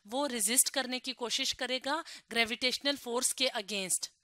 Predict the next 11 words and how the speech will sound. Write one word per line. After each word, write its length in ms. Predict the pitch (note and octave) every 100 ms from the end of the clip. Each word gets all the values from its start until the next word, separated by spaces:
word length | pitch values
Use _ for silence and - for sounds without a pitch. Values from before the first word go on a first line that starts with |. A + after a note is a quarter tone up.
| _ - - - C4
तो 120 | C#4
इसके 280 | D#4+ - E4
नतीजे 440 | C#4 C4 B3+ C#4+
में 160 | D4 D4
क्या 200 | - C#4
होगा 420 | D4 D4 C#4 D4
कि 140 | D4 B3+
जो 160 | B3+
हैवी 420 | A#3 G3 F#3+ C#4+ D#4 - - A3+
मटेरियल 460 | A3+ B3 A3+ D4
होगा 440 | C4 A#3 A3 C#4+